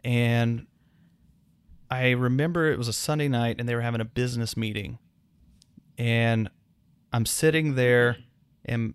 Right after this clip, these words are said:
we had just built, or that church, my dad and the, and the church there had built a gymnasium next to the church,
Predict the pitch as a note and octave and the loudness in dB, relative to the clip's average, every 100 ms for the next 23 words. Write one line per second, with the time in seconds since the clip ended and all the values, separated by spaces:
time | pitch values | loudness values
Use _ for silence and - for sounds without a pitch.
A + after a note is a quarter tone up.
0 | - C3 G3+ D3 C3+ D3 - C#3 C#3 - | -8 0 2 2 2 2 4 4 4 4
1 | A#2+ A#2+ C#3+ - D3 C3 - C3 A#2+ B2+ | 2 4 0 2 2 2 0 0 2 2
2 | B2 B2 A#2 A#2 A#2+ A2+ - C3 - - | 4 2 0 -2 -2 -2 -2 -2 0 2
3 | A#2 A2+ A2+ B2+ C3 B2 - A#2 A#2 B2 | 2 2 2 4 4 2 -4 -4 -2 0
4 | A#2+ A#2+ A#2 G#2+ G#2+ G#2+ - A2 A#2 - | 2 2 0 -2 -2 -6 -8 -8 -8 -4
5 | G#2 G#2 - - | -4 -4 -6 -12